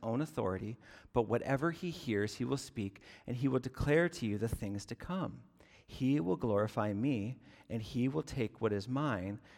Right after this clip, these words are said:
and declare it to you." I mean, what a promise. This is where we, this is where we sing that it's good that he go, that the Spirit might come.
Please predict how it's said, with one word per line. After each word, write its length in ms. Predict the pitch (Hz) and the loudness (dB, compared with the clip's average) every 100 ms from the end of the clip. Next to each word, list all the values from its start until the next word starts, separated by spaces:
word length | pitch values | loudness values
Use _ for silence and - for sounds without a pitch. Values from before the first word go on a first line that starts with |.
| - | -4
and 140 | 131 | -4
declare 380 | 120 - 95 90 | -2 -2 0 0
it 140 | - | -4
to 120 | - 120 | -6 -4
you." 380 | 151 143 95 | 0 -2 -4
I 1080 | 104 - _ _ _ _ _ _ _ _ - | -12 -20 _ _ _ _ _ _ _ _ -6
mean, 120 | 147 | -2
what 120 | 147 208 | 0 0
a 60 | |
promise. 760 | - - 185 175 - - - - _ - - | -2 -4 -2 -2 -6 -12 -16 -20 _ -20 -6
This 140 | 185 196 | -4 -2
is 160 | 185 | 4
where 140 | 196 175 | 6 6
we, 180 | 160 | 4
this 220 | - 175 196 | 2 -2 -2
is 140 | 180 | 4
where 160 | 175 147 | 6 6
we 140 | 139 | 4
sing 460 | 131 196 185 117 - - - | 2 2 4 2 -2 -14 0
that 140 | 156 | 2
it's 240 | 127 139 - - | 4 0 -4 -2
good 300 | - 185 185 | 8 8 10
that 140 | 151 - | 6 4
he 240 | - 170 | 2 -2
go, 540 | 147 165 175 127 127 127 | 6 10 12 12 8 4
that 160 | 139 - | 2 2
the 80 | |
Spirit 420 | 135 - 156 156 127 | -4 0 6 6 6
might 240 | 147 147 | 4 2
come. 480 | 156 185 131 - | -2 0 0 -2